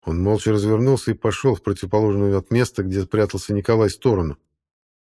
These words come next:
Там тоже был кустарник. Место, где устроился для рыбалки Семен, Лис нашел сразу. Складной стульчик, рядом старенький рюкзак и пара дешевых фидерных удилищ на подставках.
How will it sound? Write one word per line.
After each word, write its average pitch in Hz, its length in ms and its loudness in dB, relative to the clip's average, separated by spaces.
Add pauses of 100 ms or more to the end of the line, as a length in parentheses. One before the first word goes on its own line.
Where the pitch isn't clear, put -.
Там 110 220 0
тоже 120 260 2
был 120 140 4
кустарник. 104 640 -2 (920)
Место, 113 420 0
где 107 160 0
устроился 113 480 0
для 107 160 0
рыбалки 110 380 0
Семен, 110 480 -2
Лис 117 280 -4
нашел 113 280 -2
сразу. 90 480 -4 (960)
Складной 104 540 0
стульчик, 127 600 -2
рядом 120 320 0
старенький 107 440 0
рюкзак 95 560 0
и 98 80 -4
пара 127 340 0
дешевых 110 520 0
фидерных 110 500 0
удилищ 104 460 -2
на 98 80 -4
подставках. - 680 -2